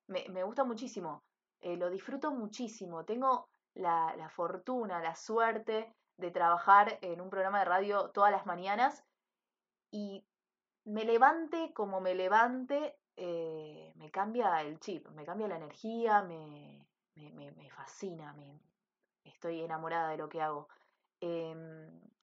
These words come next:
pero el primer programa fue ese. Muchos nervios, <laughs> eh, una vez que, que nos informaron que íbamos a estar al aire,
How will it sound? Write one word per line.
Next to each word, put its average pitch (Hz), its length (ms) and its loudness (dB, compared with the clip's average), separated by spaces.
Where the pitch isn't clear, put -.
pero 190 200 0
el 208 140 -4
primer 220 340 -2
programa 254 460 6
fue 185 260 -2
ese. 156 340 -12
Muchos 269 400 -4
nervios, 247 640 0
<laughs> - 40 -12
eh, 185 460 -2
una 208 200 0
vez 202 160 0
que, 175 340 0
que 165 140 -4
nos 170 160 -8
informaron 180 520 0
que 190 100 -10
íbamos 170 240 -6
a 170 40 -10
estar 175 200 -4
al 175 120 0
aire, 214 360 2